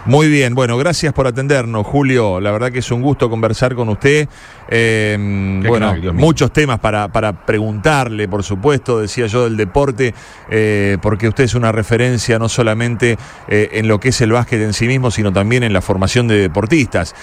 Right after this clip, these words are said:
Speaker 1: ¿En qué lugar se encuentra hoy, no? Habiéndose corrido un poquito, ¿no? Porque entiendo que no va a poder salir nunca del básquet, ¿no? Pero habiéndose corrido y con esta nueva experiencia en el fútbol.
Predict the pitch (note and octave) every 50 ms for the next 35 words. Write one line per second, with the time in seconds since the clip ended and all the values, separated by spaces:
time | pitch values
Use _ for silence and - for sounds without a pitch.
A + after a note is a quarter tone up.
0 | - - - - - G#2+ A#2 A#2+ - G3 F#3+ F3 F3+ G3 F3+ C#3+ - D3+ C3 B2
1 | D3 D#3+ D#3+ D3+ C3+ D3 E3 D#3+ C3+ A2+ G#2 C3+ C3+ C#3+ D#3 D#3+ D#3 C3 - -
2 | G#2 - C3 C3 D3+ F3+ F#3 F#3 F3 E3+ D#3 C#3+ - - - - - - D#3+ E3+
3 | C3+ E3 E3 C#3+ - G#3+ F#3+ C#3 C3 C#3 D#3+ E3+ C#3+ C#3 B2+ A2 B2+ B2+ A#2+ D#3
4 | D#3 D3 B2+ - B2+ B2+ B2+ B2 A2+ A#2 A#2+ B2+ C3+ C#3 C#3 B2+ C3+ C3+ C3+ C3
5 | A#2+ - A#2 B2+ C#3 D3+ F#3 G3+ F3 C#3 A2 F#2+ G2 G2 G2 G2 G2+ F#2+ F2+ E2+
6 | - - F#2 G#2 B2+ C#3+ C#3+ - - - - - - - - B2 A#2 A#2+ B2 A#2+
7 | B2+ C#3+ E3 D#3+ D#3 C3+ - - B2+ A2+ C3+ C3+ D#3 F3+ F#3 D#3 A#2 A#2+ A#2+ B2+
8 | - B2 A#2+ C#3 C#3 C3 A2 - - A#2+ A#2+ C3+ C#3 B2 - A#2+ A2+ G#2 F#2+ G#2
9 | F#2 E2 E2 E2 D2+ C2+ C#2